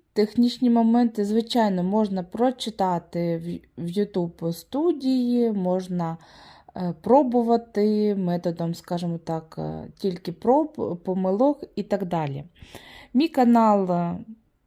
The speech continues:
ну, для кого великий, для кого ні, для мене, для мене нормальний. <laughs> Нормальний, і я, е, приклала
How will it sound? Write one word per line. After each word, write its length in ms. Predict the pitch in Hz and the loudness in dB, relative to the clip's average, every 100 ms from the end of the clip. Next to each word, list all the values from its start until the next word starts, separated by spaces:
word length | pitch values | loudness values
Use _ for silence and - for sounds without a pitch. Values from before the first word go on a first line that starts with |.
| _ _ _ _ | _ _ _ _
ну, 180 | 294 330 | -4 -2
для 200 | 190 247 | 4 4
кого 320 | - 403 254 | 6 4 6
великий, 480 | 202 180 247 339 226 | 4 2 2 0 -2
для 180 | 175 170 | -2 -2
кого 380 | 170 208 202 190 | 0 0 2 0
ні, 420 | 196 254 339 311 | 0 0 0 -4
для 200 | 190 190 | -2 0
мене, 540 | 202 247 220 180 165 160 - _ | 4 4 2 0 -4 -8 -18 _
для 180 | 175 214 | 0 4
мене 480 | 294 403 339 226 202 - _ | 4 4 2 2 0 -6 _
нормальний. 840 | 196 214 208 151 139 131 175 175 208 220 277 | 0 2 2 0 -4 -4 -4 -2 -4 -4 -8
<laughs> 280 | 269 233 - | -10 -10 -2
Нормальний, 1000 | 202 214 277 370 370 330 311 262 262 - | 2 6 6 4 0 0 0 -2 -4 -6
і 360 | 202 208 208 196 | -4 0 0 2
я, 300 | 208 202 196 196 - | 4 4 2 -2 -6
е, 100 | 190 | -6
приклала 840 | 180 202 214 208 190 175 170 170 | -4 -6 -2 0 2 2 0 -4